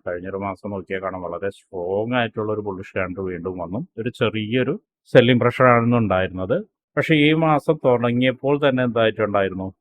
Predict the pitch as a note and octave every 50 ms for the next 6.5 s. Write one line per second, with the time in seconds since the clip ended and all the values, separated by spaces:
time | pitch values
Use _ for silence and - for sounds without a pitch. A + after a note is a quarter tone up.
0 | _ - G#2 F#2+ F#2 G2 G2+ - - G#2 F#2+ F#2+ F#2+ G2 G2+ G2 G2+ G2 - G#2
1 | F2+ F#2 G2 F#2+ G2+ - - - G2 G2 F2+ F2 F2 F#2 G2 F#2+ - - G#2+ F2
2 | F#2+ G2+ G2+ - G2+ - - - G2+ G2 F#2+ F2+ F2 _ - - G#2+ F#2+ A2 C3+
3 | D3 - _ - G#2 F#2+ G#2 F#2+ F#2+ F2+ - G#2+ G2+ - - A2 G2+ F2 F2+ F2
4 | F#2 G2+ B2+ F#3 F#3 _ _ - G#2 G#2 A2 - _ - - A2+ A2 - _ _
5 | _ - C3+ C#3 C#3 C3+ - - C#3 A2 G2+ - - F#2+ E2 F#2 F2 E2 D#2+ F2+
6 | G2 G2 _ - F#2 F#2 F#2+ G2+ G2+ G2